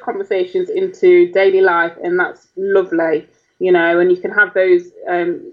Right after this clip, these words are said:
yeah, like I said, those deep, deep conversations,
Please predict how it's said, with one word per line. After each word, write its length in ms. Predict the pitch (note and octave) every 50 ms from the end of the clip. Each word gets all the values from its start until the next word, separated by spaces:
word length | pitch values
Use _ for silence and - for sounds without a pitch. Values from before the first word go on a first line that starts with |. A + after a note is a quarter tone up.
| _
yeah, 220 | - - G#3 G3+ E3+
like 180 | F3+ F#3 F#3+ -
I 80 | F#3+
said, 300 | F#3 - G#3 F#3 F3+ -
those 220 | - F#3+ F#3 F3 F3+
deep, 360 | - _ A3+ A#3 G#3 - -
deep 200 | - G3+ F3+ -
conversations, 760 | - F#3+ F3+ D#3+ F3+ F3+ E3 E3 D#3+ - - E3+ E3+ E3+ F3